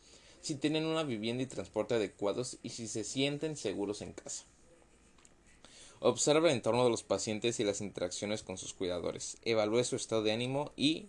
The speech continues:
expresiones faciales durante la visita. Dirección futura.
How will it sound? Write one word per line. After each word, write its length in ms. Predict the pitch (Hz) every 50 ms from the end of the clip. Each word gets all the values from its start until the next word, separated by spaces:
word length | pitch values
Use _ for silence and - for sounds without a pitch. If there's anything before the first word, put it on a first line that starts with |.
| - -
expresiones 640 | - 107 - - - - 98 98 - 113 117 117 -
faciales 460 | - 101 - - 113 101 113 110 -
durante 260 | 98 98 95 - -
la 80 | - -
visita. 420 | - - - - 90 - - - - - - - - - - - - - - - - - - - - - - - - - - - - - _ _ _ - -
Dirección 520 | - 98 127 120 120 107 - - 139 135 131
futura. 460 | - 131 - - - - - -